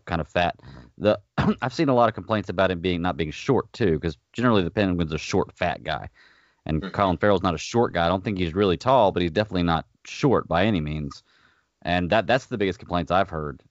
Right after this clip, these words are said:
Speaker 1: is, is, uh, you know, him, him not gonna look like, 'cause it needs to be somebody that doesn't look intimidating is the idea,
Speaker 2: Uh,
Speaker 1: but he's
Speaker 2: but
Speaker 1: very intimidating.
Speaker 2: Matt Reeves, can we talk about, like, he's, he's putting some talent together for this, like, and it's, and it's different,
Speaker 1: Yeah.
Speaker 2: unique styles of talent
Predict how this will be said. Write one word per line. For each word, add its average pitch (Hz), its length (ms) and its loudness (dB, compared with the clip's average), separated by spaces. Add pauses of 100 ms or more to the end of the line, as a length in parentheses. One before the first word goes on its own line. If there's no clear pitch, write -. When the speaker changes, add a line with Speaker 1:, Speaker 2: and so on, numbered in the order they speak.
Speaker 1:
is, 80 400 -4
is, 80 280 0
uh, 76 240 0
you 78 120 -4
know, 76 140 0
him, 80 160 -2
him 87 140 2
not 82 140 2
gonna 87 140 -2
look 85 80 2
like, 82 140 0
'cause 87 140 2
it 85 60 0
needs 92 160 0
to 95 80 -2
be 90 80 2
somebody 92 340 4
that 82 200 0 (440)
doesn't 95 340 2
look 87 160 -2
intimidating 76 640 -4 (580)
is 80 300 -6
the 78 120 -2
idea, 76 300 2
Speaker 2:
Uh, 73 40 -4
Speaker 1:
but 80 120 -2
he's 82 120 2
Speaker 2:
but 71 60 -10 (180)
Speaker 1:
very 78 400 -2 (180)
intimidating. 69 600 -16
Speaker 2:
Matt 143 280 2
Reeves, 139 420 -4
can 110 180 -10
we 135 80 -6
talk 190 220 0
about, 196 240 -2
like, 110 160 0
he's, 190 180 -10 (920)
he's 247 180 -4
putting 226 220 0
some 160 160 -8
talent 139 380 -2
together 85 380 -2
for 90 120 -12
this, - 200 -10
like, 101 160 -2
and 110 100 2
it's, 110 140 -6
and 107 160 0
it's 110 120 -6
different, 160 360 -2
Speaker 1:
Yeah. 139 60 -6 (100)
Speaker 2:
unique 139 240 -2
styles 101 800 2
of 92 220 -8
talent 87 460 -10